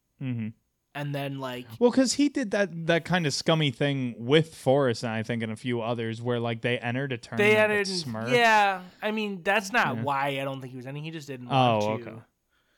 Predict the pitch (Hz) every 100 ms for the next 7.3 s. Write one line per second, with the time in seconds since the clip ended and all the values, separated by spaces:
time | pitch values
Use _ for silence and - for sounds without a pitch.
0 | _ 117 120 147 131 131 175 226 220 247
1 | 202 160 175 220 240 233 180 156 131 113
2 | 123 123 120 117 123 117 117 131 120 113
3 | 131 120 123 120 123 120 127 120 127 -
4 | 131 123 127 127 120 120 127 123 120 120
5 | 120 117 120 113 113 117 117 113 113 107
6 | - - 107 104 _ - - - - 127
7 | - 156